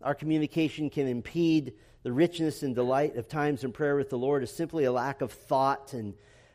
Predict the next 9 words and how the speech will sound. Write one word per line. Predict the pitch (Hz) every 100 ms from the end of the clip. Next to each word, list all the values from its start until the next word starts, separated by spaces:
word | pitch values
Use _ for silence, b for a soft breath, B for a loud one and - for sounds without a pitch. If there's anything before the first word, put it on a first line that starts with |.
| b
falling | 156 143 147 131
into | 135 127 - 131 117 113 - -
repeated | - 110 156 156 135
prayer | - 156 147
habits | 131 135 127 135 -
when | 131
it | 117
comes | - 135 127
to | - 135